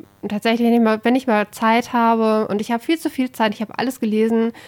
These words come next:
dann lese ich Rave und Fairy Tail und guck dann, ob Fairy Tail eine Weiterentwicklung von Rave ist oder ob das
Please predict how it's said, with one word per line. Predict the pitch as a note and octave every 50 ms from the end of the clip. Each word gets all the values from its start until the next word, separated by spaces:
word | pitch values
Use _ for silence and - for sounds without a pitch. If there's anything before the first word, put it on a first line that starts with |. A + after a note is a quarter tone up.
| - - -
dann | G#3+ A3 A3+
lese | A3+ A3+ A3+ A3 A3+
ich | G#3 -
Rave | A3+ A3+ A#3 B3+ B3+
und | - A3 G3+
Fairy | - B3 B3+ C#4 C#4+
Tail | - - D4 C#4+ C#4 C4+ C4
und | A#3+ A#3 A3+
guck | - - A#3+ - -
dann, | A#3 A3+ A#3 A3+
ob | F#3+ G3 -
Fairy | - B3+ B3 B3 C4 B3+
Tail | B3+ - C4 B3 B3
eine | A3+ A3 G#3 G#3
Weiterentwicklung | G#3 G3+ A3 - A3+ G#3+ G3+ A3 G#3+ - G#3+ G3+
von | - G3+ G3 F#3+
Rave | F#3+ F#3+ G3 G3+ - -
ist | F3 F3+ - -
oder | G3 F#3+ G3 G3+
ob | G3 -
das | - G3 G3 -